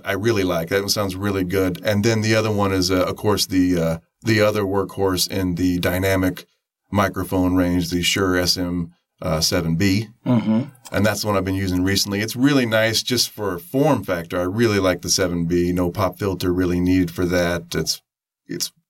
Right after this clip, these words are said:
Speaker 1: you know, I don't need to be, because of a, an isolation stand, I don't need it to be facing a specific direction. I can be more flexible in how I set it up.
Speaker 2: Yeah, and it looks less intrusive.
Speaker 1: Yeah.
Speaker 2: 'Cause, like, these, um, in the studios,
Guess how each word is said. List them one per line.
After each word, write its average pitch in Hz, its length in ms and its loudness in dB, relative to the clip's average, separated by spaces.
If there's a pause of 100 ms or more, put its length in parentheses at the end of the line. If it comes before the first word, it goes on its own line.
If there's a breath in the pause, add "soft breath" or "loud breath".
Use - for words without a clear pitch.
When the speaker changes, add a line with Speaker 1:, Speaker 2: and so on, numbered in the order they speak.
Speaker 1:
you 113 120 -4
know, 92 120 0
I 85 80 0
don't 87 160 -2
need 95 140 0
to 85 40 -4
be, 90 240 2
because 95 380 -2
of 87 160 -2
a, 85 240 -2 (640)
an 92 140 0
isolation 95 600 -2
stand, 90 320 -4
I 90 80 -2
don't 90 160 -4
need 95 140 0
it 92 80 -2
to 90 60 -6
be 85 180 0
facing 92 400 -2
a 90 40 -4
specific 95 460 -4
direction. 92 640 0
I 82 100 0
can 87 140 -2
be 85 340 2
more 90 240 0
flexible 90 640 -4
in 87 60 -8
how 90 200 -2
I 87 60 -2
set 87 240 -2
it 87 100 -4
up. 90 220 -2 (560)
Speaker 2:
Yeah, 87 260 0
and 92 120 -4
it 107 40 0
looks 120 220 0
less 120 160 0
intrusive. 92 680 -4 (160)
Speaker 1:
Yeah. 104 220 0 (480)
Speaker 2:
'Cause, 123 140 0
like, 127 180 0
these, 143 600 2
um, 110 280 0
in 120 160 0
the 113 60 4
studios, 113 880 0